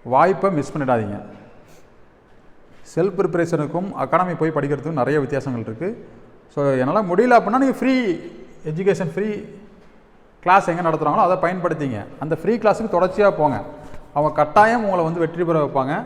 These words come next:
So, நியூ பேட்ச் வந்து பதினொன்று எட்டு ரெண்டாயிரத்தி இருபத்தஞ்சில் ஸ்டார்ட்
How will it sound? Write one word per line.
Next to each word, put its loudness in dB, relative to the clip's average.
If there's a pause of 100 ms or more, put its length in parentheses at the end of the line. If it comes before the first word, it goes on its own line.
(420)
So, -2
நியூ 2
பேட்ச் 4
வந்து -4
பதினொன்று 0
எட்டு -4
ரெண்டாயிரத்தி -2
இருபத்தஞ்சில் -4
ஸ்டார்ட் -4